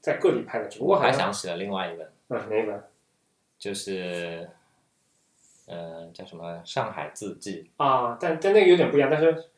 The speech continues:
Speaker 1: 《上海字迹》我，我倒，我也买了，但是
Speaker 2: 所以我觉得
Speaker 1: 因为《上海字迹》更散一点，
Speaker 2: 行，
Speaker 1: 他们
Speaker 2: 其实他们在做的是一件事情。
Speaker 1: 事情，对，对，对，对，对。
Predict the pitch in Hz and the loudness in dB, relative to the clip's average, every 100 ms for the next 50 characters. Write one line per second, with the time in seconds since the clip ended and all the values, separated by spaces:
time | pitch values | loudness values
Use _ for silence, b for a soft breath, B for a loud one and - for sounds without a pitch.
0 | _ - 175 - 147 143 123 135 123 139 | _ -6 -2 -2 2 2 2 -2 0 2
1 | 131 117 131 139 123 - - 143 147 139 | 4 4 2 0 -2 -6 -2 0 0 0
2 | 117 95 120 175 175 240 175 208 240 - | 0 0 2 2 6 6 6 8 8 8
3 | - - - 160 - - 101 98 - _ | 4 2 2 2 2 -2 -2 -2 -6 _
4 | _ _ - 113 135 127 131 131 120 117 | _ _ -8 -6 -4 -2 -2 -2 -4 -2
5 | 113 104 104 90 107 117 - - 113 - | -4 -4 -6 -10 -8 -4 0 0 0 0
6 | 107 95 92 92 92 - - | 0 0 -4 -8 -10 -14 -20